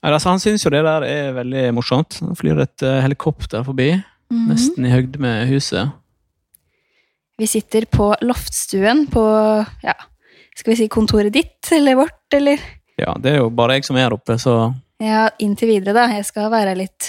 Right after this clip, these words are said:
Speaker 2: fremover, jeg også, når vi får den digge daybed slash sovesofaen her.
Speaker 1: Ja. Neida, jeg har jo litt sånn kontor, jeg gjør jo ikke mye fornuftig her da, men det, det er i hvert fall et sånt kontor da, som føles at man kan sitte og gjøre noe, lære meg litt forskjellige ting.
Speaker 2: Ja.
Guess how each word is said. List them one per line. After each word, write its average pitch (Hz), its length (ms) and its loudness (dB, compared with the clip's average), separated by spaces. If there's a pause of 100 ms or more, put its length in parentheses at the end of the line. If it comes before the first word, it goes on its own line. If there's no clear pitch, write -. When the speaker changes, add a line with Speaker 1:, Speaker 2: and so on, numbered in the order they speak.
Speaker 2:
fremover, 190 340 -2
jeg 185 140 -4
også, 233 220 -2
når 233 100 2
vi 214 100 0
får 202 200 -4
den 196 260 -4 (220)
digge 185 680 -4 (100)
daybed 185 760 -2
slash 196 340 -2
sovesofaen 190 640 -2
her. 285 160 2 (880)
Speaker 1:
Ja. 110 140 0 (1000)
Neida, 127 260 0
jeg 135 100 0
har 139 80 2
jo 131 80 0
litt 120 140 -6
sånn 120 160 -4 (640)
kontor, 127 400 -2
jeg 123 160 0
gjør 123 80 2
jo 85 80 -2
ikke 98 260 -8
mye - 220 -10
fornuftig 117 320 -8
her 107 80 -6
da, 92 60 -8
men 131 180 -4
det, 139 100 0
det 135 80 2
er 139 40 0
i - 20 2
hvert 147 80 0
fall 143 80 2
et 123 80 0
sånt 131 100 -2
kontor 151 480 0
da, 120 120 2 (100)
som 127 160 -8
føles 127 260 0
at 131 220 -4
man 120 100 -2
kan 117 140 -8
sitte 113 220 -8
og 113 40 0
gjøre 113 140 0
noe, 110 240 -6
lære 117 240 2
meg 110 80 -4
litt - 160 -10
forskjellige 120 340 -2
ting. - 160 -4 (240)
Speaker 2:
Ja. 381 200 0